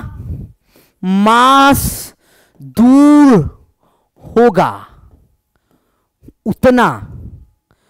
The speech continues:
उतना moment of inertia ज्यादा होगा, उतना ज्यादा दम लगेगा बेटा, बहुत इंपॉर्टेंट है।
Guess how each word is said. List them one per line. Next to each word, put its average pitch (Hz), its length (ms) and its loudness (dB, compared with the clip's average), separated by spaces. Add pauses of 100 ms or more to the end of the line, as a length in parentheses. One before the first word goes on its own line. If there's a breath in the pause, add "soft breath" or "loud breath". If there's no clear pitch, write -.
(400)
उतना 180 640 -4 (380)
moment 202 420 -2
of 208 140 0
inertia 214 640 0 (320)
ज्यादा 139 440 0
होगा, 104 400 -10 (1800)
उतना 240 400 0
ज्यादा 214 420 2
दम 175 280 0
लगेगा 120 420 -6
बेटा, - 340 -20 (1160)
बहुत 220 360 2
इंपॉर्टेंट 233 420 2
है। 285 60 2